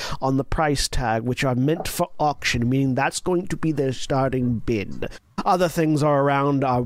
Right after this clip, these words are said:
available simply for purchase. If there's anything that you like for yourselves, please feel free to take it over." And he indicates to a small table near in the foyer where there are people exchanging money for objects.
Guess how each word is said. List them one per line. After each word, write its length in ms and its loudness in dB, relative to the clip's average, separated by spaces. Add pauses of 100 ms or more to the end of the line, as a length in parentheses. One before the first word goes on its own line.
available 500 2
simply 280 -2
for 140 -2
purchase. 400 0
If 60 -2
there's 140 0
anything 280 2
that 160 -2
you 60 0
like 220 -2
for 100 -2
yourselves, 480 -2
please 440 0
feel 140 -2
free 180 0
to 60 -4
take 200 -2
it 60 0
over." 240 0 (280)
And 120 2
he 120 4
indicates 540 0
to 120 2
a 40 -2
small 380 2
table 560 0
near 260 2
in 220 0
the 80 0
foyer 420 0
where 180 2
there 260 2
are 100 0
people 420 -2
exchanging 600 0
money 260 0
for 140 -2
objects. 540 -2